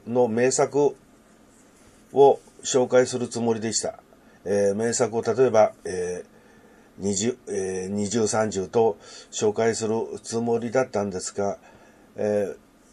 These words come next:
ー、まあ、いろんなネットで調べますと、そういう、えー、俳句は、えー、出てきますけれども、その中に、えー、赤い椿、白い椿と落ちにけり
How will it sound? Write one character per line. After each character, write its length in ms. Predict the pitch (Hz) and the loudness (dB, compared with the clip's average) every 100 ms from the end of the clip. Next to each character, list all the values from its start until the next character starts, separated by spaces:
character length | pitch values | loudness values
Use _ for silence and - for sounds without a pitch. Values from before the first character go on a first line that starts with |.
| _ _ _ _ _ 139 | _ _ _ _ _ -8
ー、 20 | |
ま 220 | 143 127 | 0 2
あ、 20 | 113 - - - - | 0 -8 -20 -18 -6
い 80 | |
ろ 100 | 127 | -2
ん 80 | 131 | 0
な 80 | 135 | 0
ネ 200 | 120 120 | 2 2
ッ 40 | |
ト 140 | - 135 | 4 8
で 200 | 139 127 | 8 8
調 140 | 135 | 4
べ 140 | 127 127 | 2 2
ま 160 | 131 | 0
す 80 | - | 0
と、 80 | 104 | 0
そ 160 | 117 | 2
う 60 | 117 | 2
い 60 | 123 | 4
う、 760 | 127 117 104 92 101 101 98 | 2 0 -4 -4 -2 -2 -4
え 0 | - _ _ _ _ _ _ _ _ _ _ _ _ _ - | -8 _ _ _ _ _ _ _ _ _ _ _ _ _ -18
ー、 160 | - - | -14 -6
俳 200 | 107 104 | 0 0
句 100 | 113 | 4
は、 200 | 117 - - | 4 4 0
え 300 | 92 - 87 | -8 -8 -12
ー、 100 | 92 104 | -14 -2
出 180 | 123 | 2
て 120 | 131 - | 2 0
き 100 | 92 | -2
ま 100 | 92 | -4
す 120 | - | -4
け 100 | 87 | -6
れ 100 | 82 | -8
ど 100 | 82 | -6
も、 260 | 95 95 - - _ _ _ - - - - - - - - - 98 101 | 0 0 -2 -14 _ _ _ -20 -20 -20 -20 -20 -20 -20 -20 -14 -8 -2
そ 180 | 127 | 0
の 60 | 123 | 0
中 180 | 151 147 | 2 2
に、 300 | 113 104 95 - - - - - - _ _ _ 92 | 4 2 0 -10 -20 -20 -20 -20 -20 _ _ _ -8
え 300 | 90 85 - | -6 -6 -8
ー、 0 | _ _ _ _ - | _ _ _ _ -2
赤 280 | 113 127 123 | 2 8 6
い 80 | |
椿、 500 | 123 113 101 85 87 - - | 6 0 0 -2 -16 -20 -8
白 400 | - - 127 135 | -2 0 4 4
い 80 | 127 | 4
椿 400 | 120 110 - - | 0 -2 -2 -2
と 160 | 127 | -2
落 220 | 95 101 107 | 0 -4 -4
ち 60 | |
に 100 | 95 | -6
け 100 | 73 | -8
り 140 | 76 | -16